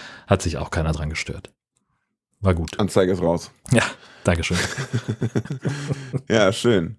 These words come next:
Speaker 2: Ja, das Wetter ist echt toll. Um acht war ich noch nicht draußen. Um acht lag ich erst seit wenigen Stunden im Bett.
Speaker 1: Ja.
Speaker 2: Wir hatten nämlich gestern einen Auftritt mit meiner Band.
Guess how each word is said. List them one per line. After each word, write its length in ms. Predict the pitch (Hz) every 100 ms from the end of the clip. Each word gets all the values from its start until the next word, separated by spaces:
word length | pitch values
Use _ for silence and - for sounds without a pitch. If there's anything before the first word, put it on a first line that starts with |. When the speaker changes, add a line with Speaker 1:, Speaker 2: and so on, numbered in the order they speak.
| -
Speaker 2:
Ja, 100 | 98
das 120 | 98
Wetter 140 | 107
ist 60 | 104
echt 160 | 104
toll. 120 | - 90
Um 120 | 98
acht 300 | 101 - 117
war 140 | 110
ich 100 | 113
noch 120 | 107
nicht 160 | 101 104
draußen. 420 | 87 92 98 120
Um 140 | - 98
acht 280 | 98 - - - -
lag 160 | 95
ich 100 | 95
erst 140 | 92 87
seit 120 | 90
wenigen 240 | 92 92
Stunden 280 | 90 90 85
im 100 | 85
Bett. 240 | 95 95 - -
Speaker 1:
Ja. 180 | - 104
Speaker 2:
Wir 80 | -
hatten 100 | 82
nämlich 200 | 87 82
gestern 400 | 95 87 92 90
einen 240 | 73 87 82
Auftritt 360 | - - 104
mit 100 | 87
meiner 240 | 87 92 90
Band. 580 | 92 90 120 208 -